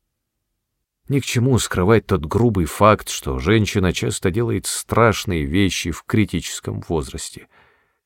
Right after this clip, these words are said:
Но не этим объяснялась столь жалкая комедия.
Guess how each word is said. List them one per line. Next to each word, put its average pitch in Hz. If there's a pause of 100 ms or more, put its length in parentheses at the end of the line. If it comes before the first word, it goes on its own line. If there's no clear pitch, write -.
(420)
Но 135
не 120
этим 104
объяснялась 92
столь 101
жалкая 78
комедия. 65